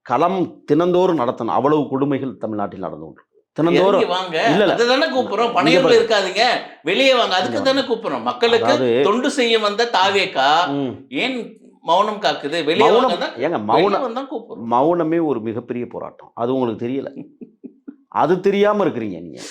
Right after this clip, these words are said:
Speaker 1: நாங்க கேட்கிறோம், இப்ப போராடி, போராடி வந்த, போராடியவர்கள் என்ன செய்து கிழித்தார்கள் தமிழ்நாட்டுல?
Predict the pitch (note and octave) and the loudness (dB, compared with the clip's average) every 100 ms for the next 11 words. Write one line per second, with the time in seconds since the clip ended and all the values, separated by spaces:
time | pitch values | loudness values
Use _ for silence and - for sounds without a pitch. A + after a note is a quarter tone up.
0 | - - - - _ - C3+ D3+ B2+ D#3+ | -18 -20 -20 -20 _ -6 -2 0 0 0
1 | D#3+ A#2+ A#2+ A2 G#2+ E3 G#3 G#3+ G#3 G#3 | 0 -2 -2 -6 0 2 4 4 2 2
2 | - - E3+ G3 G3 G3 E3+ D#3+ D#3 - | -2 0 2 4 2 2 0 0 0 0
3 | D3+ E3+ E3 D3 C3 C#3 B2 C3+ C#3 A2+ | 2 2 2 0 -2 -6 -6 -8 -8 -10
4 | A2+ B2+ C3 A2 F#2 F#2+ F2+ D2+ F#2 | -10 -4 -4 -4 -6 -10 -10 -12 -16